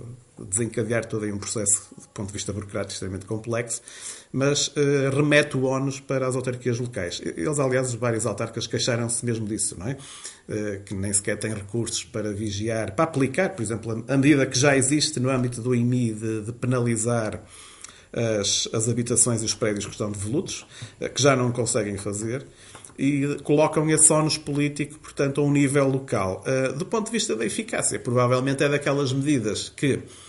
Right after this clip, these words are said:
não sentindo o governo à vontade para deixar cair, o deixar cair é passar para um nível de decisão a nível local, onde provavelmente vai, dificilmente vai ser, vai ser implementado.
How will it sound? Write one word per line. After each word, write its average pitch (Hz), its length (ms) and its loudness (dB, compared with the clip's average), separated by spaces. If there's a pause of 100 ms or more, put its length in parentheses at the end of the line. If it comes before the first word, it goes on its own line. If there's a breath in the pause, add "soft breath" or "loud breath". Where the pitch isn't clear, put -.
(440 loud breath)
não 165 260 4
sentindo 160 600 4
o - 20 -2
governo 131 560 -2
à 120 100 0
vontade 120 760 -2 (140)
para 104 920 -6
deixar 120 440 0
cair, 139 500 0 (600 loud breath)
o 151 100 0
deixar 147 480 4
cair 160 400 2
é 160 120 2
passar 151 520 0
para 120 140 -2
um 120 80 0
nível 113 320 0
de 104 80 -6
decisão 101 580 -6
a 107 60 -8
nível 104 320 -6
local, 113 640 -6
onde 123 340 -2
provavelmente 120 460 -4
vai, 123 100 -4
dificilmente 123 840 -2
vai 120 180 -4
ser, 117 500 -6
vai 120 160 -4
ser 113 180 -4
implementado. 113 680 -6